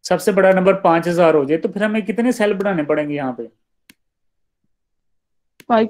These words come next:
Speaker 2: थाउजेंड।
Speaker 1: हाँ, फ़ाइव थाउजेंड। सोचे जरा कि data तो पांच नंबरों पे है, लेकिन यहाँ पे सी जो है ना वो पांच हजार cell इसके create करने पड़ेंगे, ठीक है। तो इसका मतलब है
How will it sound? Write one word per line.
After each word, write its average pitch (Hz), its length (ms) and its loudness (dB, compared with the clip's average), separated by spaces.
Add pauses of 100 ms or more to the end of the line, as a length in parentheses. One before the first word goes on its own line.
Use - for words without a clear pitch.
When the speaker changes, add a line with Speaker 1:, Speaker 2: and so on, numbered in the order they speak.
Speaker 2:
थाउजेंड। 208 400 -2 (400)
Speaker 1:
हाँ, 156 180 2
फ़ाइव 175 440 2
थाउजेंड। 160 340 2
सोचे 180 360 -2
जरा 127 280 -2 (1000)
कि 196 580 4
data 165 400 2
तो 196 120 -2
पांच 180 380 -2
नंबरों 214 360 -6
पे 214 120 -2 (120)
है, 147 480 -4
लेकिन 185 300 -8
यहाँ 190 260 -6
पे 196 120 -6
सी 196 540 -8
जो 202 160 0
है 156 120 0
ना 165 140 0
वो 185 160 2 (140)
पांच 190 340 0
हजार 170 380 2
cell 165 260 -2
इसके 165 220 -8
create 147 320 -8
करने 123 300 -12
पड़ेंगे, 117 400 -16 (960)
ठीक 214 240 -2
है। 208 100 2 (540)
तो 180 180 2
इसका 175 240 -2
मतलब 190 340 0
है 156 340 2